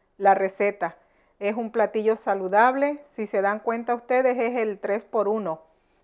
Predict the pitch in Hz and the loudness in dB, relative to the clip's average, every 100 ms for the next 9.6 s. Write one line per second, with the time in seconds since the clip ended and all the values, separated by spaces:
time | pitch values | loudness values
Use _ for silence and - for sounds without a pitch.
0 | _ - 208 208 247 233 214 214 233 214 | _ 0 0 0 -4 2 0 0 -4 -4
1 | 175 160 - 196 190 196 196 208 214 226 | -4 -6 -4 -4 -2 -4 -2 -2 0 -2
2 | 220 220 240 269 269 233 220 220 220 240 | 0 2 2 4 2 2 -2 -4 0 0
3 | 240 220 214 214 214 202 202 180 180 175 | 0 -4 -4 -2 -4 -4 -6 0 0 0
4 | 175 - _ _ _ _ _ 196 190 208 | -8 -20 _ _ _ _ _ -10 -6 -4
5 | 208 233 240 226 240 247 240 247 240 _ | -2 -2 -2 -4 -4 -4 -4 -4 -8 _
6 | 214 208 208 196 190 185 180 208 220 233 | -6 -4 -4 -4 -4 -6 0 2 2 -2
7 | 233 208 208 208 208 202 208 214 202 190 | -10 -6 -6 -4 -4 -4 -4 -6 -6 -8
8 | 190 180 208 208 202 202 208 208 190 202 | -8 -8 -8 -6 -4 -2 -2 -6 -10 -10
9 | 196 208 202 208 196 | -10 -12 -14 -6 -6